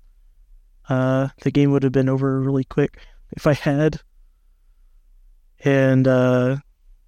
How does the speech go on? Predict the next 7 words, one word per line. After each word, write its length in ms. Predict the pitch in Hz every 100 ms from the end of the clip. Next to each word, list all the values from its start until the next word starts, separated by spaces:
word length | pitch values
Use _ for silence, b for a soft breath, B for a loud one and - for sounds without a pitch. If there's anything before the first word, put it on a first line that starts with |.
| _
game 240 | 151 151 151
two, 380 | - 147 139 139
I 120 | 135
won, 840 | 123 127 127 127 127 127 127 131 - - - - _ _ _ _ _ - _
uh, 260 | 131 123 123
fairly 420 | - - 220 165
quickly. 640 | - 131 - 131 127 139